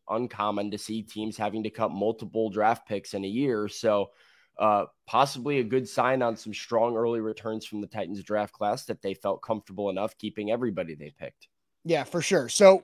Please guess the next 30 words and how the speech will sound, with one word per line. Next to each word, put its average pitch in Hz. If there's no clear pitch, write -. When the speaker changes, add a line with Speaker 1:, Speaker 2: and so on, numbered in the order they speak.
Speaker 2:
uh, 190
we're 208
gonna 247
talk 202
about 185
the 175
new 180
additions 175
from 175
the 165
Chicago 160
Bears, 156
and 147
Sam, 180
you 165
know, 147
being 160
a 147
Chicago 156
Bear 156
fan 160
growing 156
up 160
and 151
paying 156
attention 165
to 156
these 156
two 170
guys 151